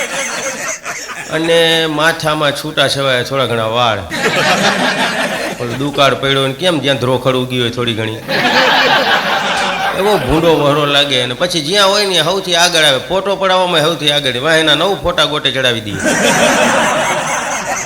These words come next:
કે કોઈ પણ પેન્ટર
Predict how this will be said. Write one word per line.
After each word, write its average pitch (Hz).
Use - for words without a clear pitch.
કે 147
કોઈ 151
પણ 147
પેન્ટર 127